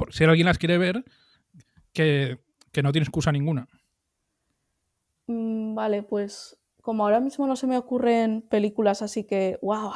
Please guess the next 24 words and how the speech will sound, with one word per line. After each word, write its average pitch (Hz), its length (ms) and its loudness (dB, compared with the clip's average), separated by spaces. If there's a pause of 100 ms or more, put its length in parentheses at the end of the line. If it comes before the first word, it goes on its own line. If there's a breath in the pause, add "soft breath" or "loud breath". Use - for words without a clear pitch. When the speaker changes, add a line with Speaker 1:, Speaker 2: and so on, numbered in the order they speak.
Speaker 2:
que - 80 -14
te, 196 300 -4
que 220 100 -6
te 190 100 0
hayan 208 240 2
marcado, 208 960 2
¿no? 226 280 -6 (520 soft breath)
Se - 180 -4
me 220 160 2
ocurre 226 800 2 (1040)
como 202 340 0
película 208 460 2
que 220 520 4
últimamente, 208 1200 0 (160)
pues, - 320 -6
fui 214 200 0
al 196 140 0
cine 208 180 -4
a 196 60 0
verla 214 260 0
y 185 60 -2
me 185 100 -2
gustó 180 320 -2
mucho, 220 460 -2